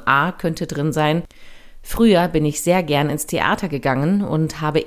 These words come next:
ewig über Stücke gesprochen. Das fehlt mir heute.“ Die grüne Fläche beinhaltet also alles, was die gemeinsame Geschichte des Paares beinhaltet.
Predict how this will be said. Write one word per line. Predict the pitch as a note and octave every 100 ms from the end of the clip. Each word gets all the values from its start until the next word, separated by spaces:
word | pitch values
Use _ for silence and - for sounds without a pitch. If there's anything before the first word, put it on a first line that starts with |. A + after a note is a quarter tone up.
| -
ewig | G#3 G#3+ D#3+ D#3+
über | D3+ E3
Stücke | - G3+ -
gesprochen. | C3+ A#2+ - A#2 A#2 A2+ C3 -
Das | - D#3
fehlt | - G#3+ G#3
mir | C#3 C#3
heute.“ | A2 - - - - - - - - - - - - - - - - - -
Die | F#3
grüne | A3+ C#4+ E4
Fläche | D4 G3 G3+ D3+ C3
beinhaltet | C3 - G3 G3+ F3+ F3 E3+ -
also | - E3 -
alles, | F3 A3 D#3+ C#3 -
was | C#3+ -
die | D3+
gemeinsame | D#3 C#3+ F3 F3+ F#3 F3+
Geschichte | F3 - D#3 -
des | D#3 -
Paares | - D3 C3 D3
beinhaltet. | - D3 D3 C3 A2+ - - -